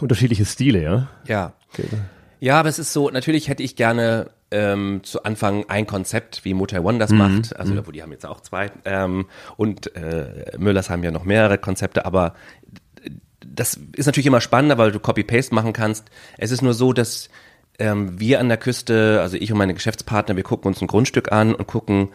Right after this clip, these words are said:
Speaker 2: was muss hier eigentlich hin? Und passt das, was wir haben, dahin? Und wenn es da nicht passt, dann müssen wir gucken, was passt dahin. Also wir glauben eher an Lagen,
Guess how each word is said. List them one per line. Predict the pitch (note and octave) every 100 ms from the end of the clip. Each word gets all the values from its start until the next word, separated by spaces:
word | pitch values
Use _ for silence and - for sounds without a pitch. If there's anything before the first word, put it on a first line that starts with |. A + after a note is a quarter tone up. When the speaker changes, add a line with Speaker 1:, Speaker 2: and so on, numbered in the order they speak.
| - _ -
Speaker 2:
was | F2+ G2+ G#2 A#2+
muss | A#2
hier | - F#2
eigentlich | F#2 F2+
hin? | A2 G#2+ G#2+ _ _ _ _ -
Und | F#2+ -
passt | A#2+ - -
das, | G2 G2+ -
was | G2+ G2+
wir | F#2+ F#2 F#2
haben, | F#2+ G2 G2 E2+
dahin? | E2+ G#2+ G#2+
Und | - F2
wenn | F#2
es | E2+
da | F2+
nicht | A2+ -
passt, | G2+ G2+ - - - - _
dann | F2+ F#2+
müssen | G2
wir | F#2+
gucken, | - G#2 F2
was | F2+ -
passt | B2+ -
dahin. | E2+ E2+ - -
Also | F#2+ F2 F2
wir | G2+
glauben | G2+ G#2 A#2+
eher | - A#2 B2 - -
an | G#2 G2+
Lagen, | F#2+ A2 D#3 F#3+